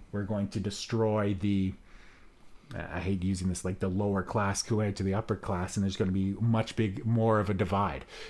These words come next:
That divide already exists. It's, it's desperation that causes people to work these jobs. Like, no one's forcing you to do anything. Like, like, a great example of this, like, who's out in the fields farming? Like,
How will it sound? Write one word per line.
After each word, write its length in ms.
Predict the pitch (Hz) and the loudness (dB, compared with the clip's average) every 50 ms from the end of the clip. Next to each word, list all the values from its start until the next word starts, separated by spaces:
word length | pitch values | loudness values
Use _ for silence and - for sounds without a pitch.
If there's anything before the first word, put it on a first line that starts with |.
| - - | 2 6
That 140 | - 190 | 6 8
divide 260 | 165 156 143 156 160 151 | 8 8 8 10 10 10
already 280 | 139 127 123 117 101 | 10 8 8 6 6
exists. 600 | 95 92 92 113 117 101 - - - - - - - - - - - - 101 - - | 4 2 4 2 2 2 2 -2 -6 -6 -6 -10 -12 -14 -16 -14 -14 -14 -16 -6 -4
It's, 440 | 110 117 113 - - - - - - - - - - - - - - - - - - - - - - - - | -2 -2 -2 -4 -8 -8 -10 -10 -12 -16 -20 -20 -20 -20 -18 -18 -18 -16 -16 -20 -20 -20 -20 -20 -20 -10 -10
it's 180 | 120 - - | -8 -8 -8
desperation 800 | - - 160 151 151 - - 120 107 104 110 131 139 - - 110 | 0 2 2 2 2 0 0 0 2 4 4 4 4 2 2 0
that 140 | 95 87 87 | 0 0 -2
causes 380 | - - 110 113 110 98 98 - | 0 2 2 2 2 0 -2 -2
people 300 | - 113 107 - 101 98 | -2 -2 -2 0 -2 -4
to 300 | 90 - 107 101 101 95 92 - - | -2 -2 -2 0 0 -2 -4 -4 0
work 280 | 107 117 113 117 - | 0 0 0 0 0
these 180 | - 104 95 82 | 0 0 0 -2
jobs. 400 | - - - 80 73 73 - - | -2 -2 -2 -2 -2 -4 -4 -4
Like, 160 | 101 95 - | -4 0 4
no 100 | 127 156 | 4 6
one's 180 | 190 190 143 - | 6 6 4 2
forcing 540 | - - - 131 139 131 - - 117 110 | -2 0 2 4 4 4 2 2 2 4
you 100 | 113 117 113 | 4 4 4
to 80 | 104 | 2
do 180 | 95 110 110 104 | 2 2 2 2
anything. 480 | 98 101 95 87 - - 69 65 67 - - - - - - - - - - - - - - - | 4 2 0 -2 -2 -6 -8 -8 -8 -10 -12 -16 -16 -16 -16 -16 -16 -18 -18 -20 -20 -20 -6 -2
Like, 240 | 113 113 110 104 101 107 104 98 | 0 0 2 0 0 -2 -2 -2
like, 180 | 104 107 - | -2 0 2
a 60 | 135 | 2
great 240 | 123 - 151 160 156 | 6 8 8 8 8
example 340 | 123 101 127 127 127 123 113 | 8 6 6 6 6 6 4
of 80 | 104 101 | 4 4
this, 200 | 104 95 - - | 2 2 4 2
like, 220 | 110 - - - - - - - | 2 2 2 -6 -8 -12 -14 0
who's 260 | - 120 156 190 165 127 | 4 6 8 8 10 10
out 140 | 147 165 | 8 8
in 60 | 165 127 | 8 6
the 60 | 120 | 4
fields 340 | - - 131 139 123 104 - | 4 6 6 6 6 6 4
farming? 480 | - 113 110 120 120 85 71 62 - - - - | 4 6 8 8 6 6 4 -2 -6 -10 -8 -2
Like, 300 | 95 92 92 92 - - | 0 2 2 2 0 -4